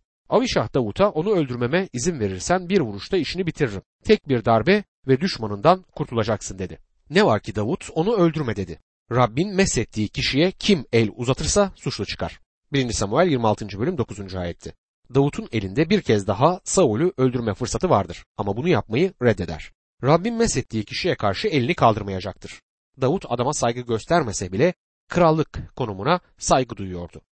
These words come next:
Herkes başta bulunan yetkililere bağımlı olsun. Çünkü Tanrı'dan olmayan yetki yoktur.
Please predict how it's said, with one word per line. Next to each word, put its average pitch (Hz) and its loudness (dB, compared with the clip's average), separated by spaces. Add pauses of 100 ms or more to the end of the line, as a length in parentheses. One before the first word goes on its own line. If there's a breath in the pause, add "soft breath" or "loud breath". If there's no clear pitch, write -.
Herkes 202 0
başta 175 2
bulunan 156 0
yetkililere 147 2
bağımlı 139 4
olsun. 92 -6 (260)
Çünkü 151 -6
Tanrı'dan 139 2
olmayan 120 0
yetki 113 -4
yoktur. 135 -4